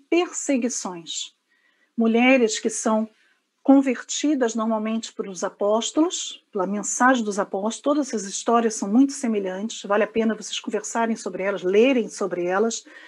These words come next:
Ah, pode ser um curso futuro no Moriá, quem sabe, as mártires do, do início do cristianismo, mas não dá tempo de falar sobre elas hoje. O que elas têm em comum é que são mulheres relatadas com grande moral,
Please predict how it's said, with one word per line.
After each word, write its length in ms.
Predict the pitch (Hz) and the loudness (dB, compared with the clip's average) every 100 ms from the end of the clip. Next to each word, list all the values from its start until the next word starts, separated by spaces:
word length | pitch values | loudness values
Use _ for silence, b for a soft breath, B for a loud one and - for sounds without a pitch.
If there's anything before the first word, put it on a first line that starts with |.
| B B B B | B B B B
Ah, 300 | 208 202 214 _ _ - | -4 -2 -4 _ _ 2
pode 220 | 233 226 | 4 4
ser 140 | - | 4
um 100 | 240 | 4
curso 540 | 220 - 262 285 - 208 | 2 2 2 2 0 2
futuro 580 | 233 214 226 220 302 | 2 0 4 6 6
no 140 | 240 214 | 4 2
Moriá, 480 | 202 190 180 202 - | 0 0 2 4 2
quem 180 | 220 | -2
sabe, 400 | 190 - 190 208 | -6 -4 -2 -2
as 160 | 196 180 | -4 -6
mártires 640 | 190 196 220 - 190 185 | -2 2 2 0 -10 -10
do, 140 | 170 180 160 | -8 -12 -12
do 540 | 165 170 156 - 175 | -20 -18 -16 -14 -12
início 300 | 180 190 185 | -8 -6 -6
do 100 | 190 | -8
cristianismo, 680 | 185 170 180 170 196 233 254 B B B B B B | -8 -10 -10 -8 -2 0 -2 B B B B B B
mas 640 | 214 226 226 233 233 - | 2 4 4 2 0 -4
não 160 | 202 | -4
dá 140 | 196 185 | -2 -2
tempo 240 | 220 214 | -2 -6
de 120 | 190 | -10
falar 220 | - 190 185 | -6 -6 -6
sobre 280 | 196 175 | -6 -4
elas 300 | 180 180 175 | 0 0 0
hoje. 280 | 214 277 - b b b | 0 -2 -4 b b b
O 80 | 240 | -2
que 120 | 339 | 2
elas 160 | 370 - | 2 4
têm 140 | 277 | 4
em 20 | |
comum 420 | 262 233 240 277 - - | 4 6 6 4 0 -6
é 80 | 226 | -6
que 80 | - | 0
são 220 | 254 247 | 4 6
mulheres 480 | 254 214 190 180 - | 6 6 4 0 2
relatadas 480 | 202 202 202 208 | 2 2 0 -2
com 120 | - 202 | -4 2
grande 560 | 220 240 233 233 226 _ _ - | 4 6 4 0 -4 _ _ 0
moral, 640 | 208 202 190 214 349 | 4 6 6 4 2